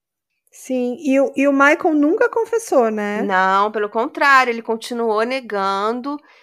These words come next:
Speaker 2: e jurando inocência e ale-, e ele continuou apelando também no seu caso, sempre alegando inocência.
Speaker 1: Caramba. Mas cê, cê deve ter mais coisa pra contar. Eu acho que o caso não parou por aí não, né?
Speaker 2: Não, não.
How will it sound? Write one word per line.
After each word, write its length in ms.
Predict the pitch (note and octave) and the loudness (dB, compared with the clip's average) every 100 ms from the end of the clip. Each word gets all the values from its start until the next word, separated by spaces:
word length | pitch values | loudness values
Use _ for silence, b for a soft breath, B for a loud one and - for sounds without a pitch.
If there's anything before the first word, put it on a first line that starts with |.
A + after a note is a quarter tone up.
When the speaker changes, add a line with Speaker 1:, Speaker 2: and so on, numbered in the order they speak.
| _ | _
Speaker 2:
e 100 | B3 | -12
jurando 440 | A3+ B3 A3+ B3 | -4 0 0 -2
inocência 1120 | C#4 C4+ - - A3+ G#3+ A3+ C4 C4 - D4+ D4+ b b _ | -6 -8 -10 -6 -4 -4 -4 -6 -10 -8 -6 -6 b b _
e 300 | A#3+ B3 A#3+ | -10 -8 -2
ale-, 400 | A#3 A3+ B3 G#3+ - | 4 6 4 0 -6
e 340 | A3+ A3 A3+ | -10 -8 -4
ele 140 | G#3+ A3 | -4 -4
continuou 360 | A#3+ - B3 | -10 -4 -2
apelando 600 | B3+ F4 D#4 D#4 D4+ A4 | -2 -2 -4 -2 -2 -4
também 400 | F#4 C4 A3+ G#3+ | -8 -8 -6 -4
no 320 | A3+ G#3+ G#3 G3 | -6 -8 -10 -10
seu 220 | - G#3+ | -10 -10
caso, 500 | - G3 F#3 G3+ A3+ | -6 0 2 2 -2
sempre 460 | - - F#3+ A3 | -12 -10 -10 -10
alegando 380 | C4+ C#4 A#3+ B3 | -12 -8 -6 -6
inocência. 800 | C#4+ A4 - - - F#3 - E3+ _ _ _ _ _ _ _ _ _ _ _ _ _ _ | -10 -12 -10 -10 -10 -14 -20 -20 _ _ _ _ _ _ _ _ _ _ _ _ _ _
Speaker 1:
Caramba. 840 | - G#3 G#3+ G3 G3 A3 G#3 G3 - _ _ _ _ _ | -12 -10 -8 -8 -8 -8 -10 -12 -16 _ _ _ _ _
Mas 360 | - G#3 B3 D#4+ | -4 0 0 0
cê, 280 | D4+ D4+ | 0 0
cê 120 | C4+ C4+ | -4 0
deve 220 | C4+ C#4 | 0 0
ter 160 | E4 | -4
mais 300 | D#4+ D4+ E4+ | -2 -2 -4
coisa 300 | - C#4+ C#4+ | -2 2 2
pra 160 | C#4+ C#4 | 2 -2
contar. 400 | D4+ G4 G4 G3+ | -4 -6 0 2
Eu 80 | E3+ | 2
acho 180 | F3+ - | -2 -4
que 120 | B3 | -6
o 40 | |
caso 380 | B3 A#3+ A#3 B3 | -2 0 0 -2
não 120 | B3 | -4
parou 280 | C4 C4+ C4 | 0 4 4
por 160 | C4 D#4 | 2 -2
aí 220 | E4+ F#4+ | -2 -2
não, 180 | D4 G#3 | -2 -2
né? 300 | E3+ F3+ F#3+ | 2 4 4
Speaker 2:
Não, 180 | G#3 | 2
não. 460 | A3+ F3+ A#2 B2+ D3+ | 0 -2 -4 -6 -10